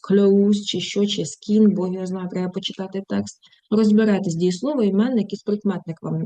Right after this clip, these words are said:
і прикметник необхідно поставити згідно цього тексту. Текст лише на тій сторінці є. А ось послухачка вам,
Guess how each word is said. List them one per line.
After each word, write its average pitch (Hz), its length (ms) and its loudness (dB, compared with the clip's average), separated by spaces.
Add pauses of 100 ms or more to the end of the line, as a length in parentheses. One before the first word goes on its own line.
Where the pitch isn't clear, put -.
і 180 120 2
прикметник 185 580 -4
необхідно 180 420 -6
поставити 175 520 -4
згідно 185 280 2
цього 185 280 -2
тексту. 165 480 -8
Текст 254 280 -4
лише 185 220 -2
на 196 120 4
тій 196 140 -2
сторінці 170 500 -4
є. 165 140 -6 (640)
А 311 100 -2
ось 339 140 0
послухачка 226 760 -2
вам, 185 200 -4